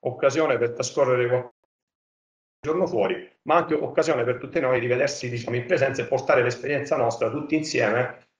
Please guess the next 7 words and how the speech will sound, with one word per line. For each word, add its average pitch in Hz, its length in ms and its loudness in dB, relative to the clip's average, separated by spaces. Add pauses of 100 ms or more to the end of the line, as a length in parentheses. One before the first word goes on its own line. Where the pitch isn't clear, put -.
all'interno 123 1200 2
delle 113 180 -4
nostre 117 260 -6
scuole, 147 420 4
delle 107 220 -2
nostre 101 300 -8
reti, 92 320 -12